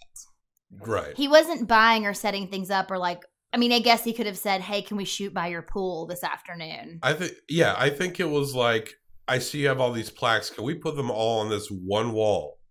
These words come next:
Speaker 1: and
Speaker 2: Sure.
Speaker 1: film you?" I
Speaker 2: Sure.
Speaker 1: think it was something like that.
Speaker 2: Maybe.
Speaker 1: Errol Morris is not afraid of subtle manip-, manipulations, and that's what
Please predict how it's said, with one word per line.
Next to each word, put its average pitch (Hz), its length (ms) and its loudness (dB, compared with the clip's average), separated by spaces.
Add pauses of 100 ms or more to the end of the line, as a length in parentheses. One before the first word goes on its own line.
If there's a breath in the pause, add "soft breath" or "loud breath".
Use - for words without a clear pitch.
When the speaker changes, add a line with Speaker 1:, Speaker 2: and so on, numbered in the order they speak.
(200)
Speaker 1:
and 113 280 4
Speaker 2:
Sure. 247 340 4
Speaker 1:
film 151 260 2
you?" 71 160 -16 (400)
I 117 80 0
Speaker 2:
Sure. 185 180 2
Speaker 1:
think 196 240 0
it 175 100 0
was 147 220 -2
something 113 380 -2
like 90 300 -6
that. 73 260 -10 (580)
Speaker 2:
Maybe. 220 580 -2 (540 soft breath)
Speaker 1:
Errol 214 220 6
Morris 180 280 0
is 151 120 -4
not 143 220 4
afraid 143 420 2
of 117 100 -4
subtle 113 340 2
manip-, 107 320 -2
manipulations, 101 800 -4
and 92 100 -8
that's 95 320 -4
what 90 280 -8